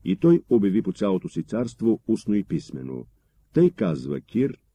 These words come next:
цар персийски: Господ Израилев, Господ Всевишний ме постави за цар на вселената и ми заповяда да му построя дом в Иерусалим, що е в Юдея. И тъй,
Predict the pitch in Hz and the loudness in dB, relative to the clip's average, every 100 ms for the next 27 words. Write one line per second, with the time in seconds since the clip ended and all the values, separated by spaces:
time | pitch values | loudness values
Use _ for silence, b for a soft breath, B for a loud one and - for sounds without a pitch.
0 | _ - 87 80 87 82 - 62 - - | _ -8 -6 -4 -6 -8 -10 -10 -12 -16
1 | - - _ _ _ _ _ _ _ _ | -18 -18 _ _ _ _ _ _ _ _
2 | - 160 175 - 123 - 98 73 78 87 | -2 2 2 2 -2 0 -2 0 2 4
3 | 87 87 73 95 101 92 - 76 76 80 | 4 2 0 -2 -2 -8 -6 -6 -6 -6
4 | 85 85 73 - - 80 76 67 76 69 | -4 -4 -4 -10 -8 -6 -6 -10 -14 -12
5 | 69 - 65 67 80 78 - 76 71 _ | -14 -12 -10 -6 -4 -4 -6 -10 -10 _
6 | _ _ - 131 156 127 131 120 107 110 | _ _ -2 2 4 4 2 -2 0 0
7 | 85 82 80 76 82 82 80 67 85 101 | 0 0 -2 -2 -8 -6 -6 -4 -2 0
8 | 73 71 67 65 67 67 - 73 67 64 | -2 -6 -10 -10 -10 -10 -10 -10 -10 -8
9 | 65 62 69 67 60 _ _ _ _ - | -10 -8 -8 -8 -10 _ _ _ _ -12
10 | 71 - 71 71 67 | -12 -6 -4 -2 -4